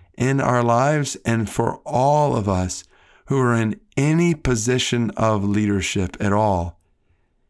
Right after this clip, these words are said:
in our homes, in our churches, in our workplaces, in our communities, that God would help us to lead in a way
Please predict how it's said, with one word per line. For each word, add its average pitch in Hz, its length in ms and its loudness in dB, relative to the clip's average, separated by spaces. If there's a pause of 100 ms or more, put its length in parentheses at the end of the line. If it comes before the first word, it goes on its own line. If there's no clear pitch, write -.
(120)
in 95 240 -2
our 85 180 -2
homes, 147 760 0 (560)
in 92 460 -2
our 92 180 -6
churches, 135 840 -2
in 92 480 -2 (500)
our 92 160 -2
workplaces, 135 1160 -2 (640)
in 95 140 -2
our 95 140 0
communities, 131 800 0
that - 220 -8
God 127 360 -2
would 104 160 -2
help 104 340 -2
us 85 380 -4 (540)
to 107 120 -4
lead 110 800 -2 (400)
in 104 200 0
a 101 100 0
way 104 640 -2